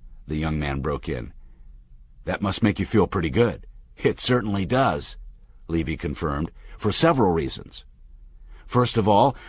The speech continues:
I get a praising as soon as I've done something right." He smiled and leaned toward his visitor. Then he laughed and said, "I don't have to wait for an annual performance review, if you know what I mean." Both men smiled.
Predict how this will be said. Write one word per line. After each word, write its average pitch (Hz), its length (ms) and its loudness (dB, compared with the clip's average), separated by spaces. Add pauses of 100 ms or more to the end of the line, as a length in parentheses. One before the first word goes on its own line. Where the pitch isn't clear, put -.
I 113 120 2
get 107 180 2
a 101 40 2
praising 113 540 4
as 101 100 0
soon 107 200 2
as 110 100 0
I've 95 160 0
done 98 180 0
something 85 380 -2
right." 87 320 -2 (880)
He 92 140 -2
smiled 95 480 2
and 82 120 0
leaned 90 220 2
toward 85 240 0
his 71 140 -6
visitor. 85 420 -2 (640)
Then 101 160 0
he 107 120 4
laughed 101 340 4
and 80 100 -4
said, 73 300 -6 (640)
"I 127 140 4
don't 147 160 4
have 139 180 2
to 123 80 2
wait 127 240 4
for 104 200 0
an 104 180 2
annual 117 400 6
performance 107 800 0
review, 73 580 -2 (420)
if - 220 -10
you 80 80 -2
know 90 160 0
what 76 140 0
I 73 80 -4
mean." 78 460 0 (1080)
Both 82 300 -4
men 71 200 -2
smiled. 64 520 -4